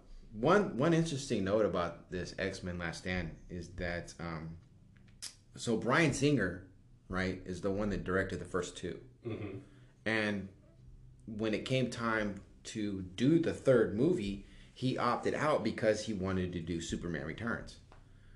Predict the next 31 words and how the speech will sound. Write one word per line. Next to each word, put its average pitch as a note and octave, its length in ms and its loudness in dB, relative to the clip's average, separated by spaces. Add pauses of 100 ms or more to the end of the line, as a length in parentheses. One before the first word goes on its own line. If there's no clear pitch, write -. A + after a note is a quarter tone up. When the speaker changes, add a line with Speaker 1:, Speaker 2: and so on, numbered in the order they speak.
(220)
Speaker 2:
Mm. F2 300 -8
Speaker 1:
Okay, F2+ 380 -2
so F#2+ 400 4 (200)
in F#2+ 220 0
doing C3 340 4
that, F#2 260 2 (1200)
the, A#2 240 8
his B2+ 220 4
initial D#3 520 8
replacement C#3+ 720 6
was, A#2 320 4
uh, G2+ 240 2
Matthew G#2+ 400 2
Vaughn, G#2 460 0 (840)
right? G2 320 -2 (480)
Uh, F2 260 -2 (280)
he G#2 140 -4
was G2 280 -4 (720)
supposed G2+ 560 -4
to, C3 200 0
but F2+ 520 -2 (800)
here, F#2+ 300 -2
here, F#2 260 -6
here's F#2+ 300 -4
the, F#2 120 -8 (100)
here's F#2 240 -4
the, E2 160 -2 (260)
here's F2+ 160 -8
the E2 100 -10
big F2+ 220 -4
thing. F2 220 -6